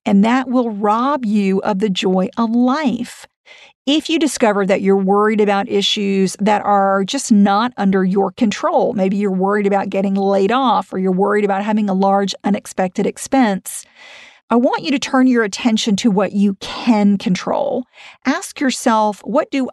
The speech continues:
I want to create with my money?" And this will reframe your mindset to be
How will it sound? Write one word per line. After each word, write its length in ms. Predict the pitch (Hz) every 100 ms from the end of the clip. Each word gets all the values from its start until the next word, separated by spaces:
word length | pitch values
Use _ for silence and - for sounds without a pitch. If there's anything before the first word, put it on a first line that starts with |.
| -
I 420 | 220 233 294 330
want 340 | 233 208 196 233
to 260 | 208 202 190
create 600 | - 214 190 185 185 -
with 200 | 202 190
my 200 | 196 190
money?" 500 | 190 277 320 240 247 - - - -
And 180 | 254 262
this 220 | 349 -
will 180 | 311 294
reframe 640 | 208 233 254 - 220 214
your 120 | 202 190
mindset 560 | 190 233 247 196 -
to 140 | - 196
be 420 | 208 202 202